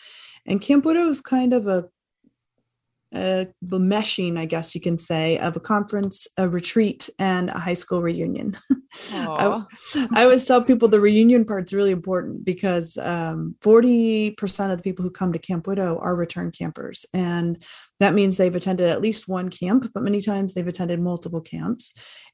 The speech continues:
Speaker 1: And people might wonder, "Well, why would you come back? Shouldn't you go to Camp Widow, like, a once, one-time fix sort of thing?"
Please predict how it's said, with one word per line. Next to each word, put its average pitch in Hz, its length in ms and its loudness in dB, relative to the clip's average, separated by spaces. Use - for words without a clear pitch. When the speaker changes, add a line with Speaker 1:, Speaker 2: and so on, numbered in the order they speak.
Speaker 1:
And 180 560 2
people 226 220 2
might 202 200 2
wonder, 175 280 -2
"Well, 165 160 -4
why 180 180 -6
would 180 180 -4
you - 60 -16
come 180 180 -2
back? 165 380 -6
Shouldn't 180 380 -4
you 170 40 -4
go 180 140 0
to 175 160 0
Camp 170 320 -4
Widow, 175 260 0
like, 165 200 -4
a 160 80 -4
once, 170 500 -4
one-time 202 560 2
fix 196 400 -2
sort 185 160 -2
of 160 120 -4
thing?" 180 420 -8